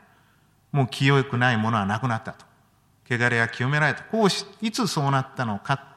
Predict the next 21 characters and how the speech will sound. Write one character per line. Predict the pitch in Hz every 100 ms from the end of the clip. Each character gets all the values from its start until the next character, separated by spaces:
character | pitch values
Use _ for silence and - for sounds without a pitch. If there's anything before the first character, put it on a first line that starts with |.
| -
っ |
て | 127
い | 117
う | 101
出 | 120
来 | 123
事 | 110 104 78
は、 | 117 98 - - - _
そ | - 214
れ | 214
は | 208 214 202 151 160 113
十 | 151 190 233
字 | 214 214
架 | 208 196
の | 202 220 208 -
イ | 165 180
エ |
ス | 185 -
様 | 165 131 107
だ | 98
と。 | 123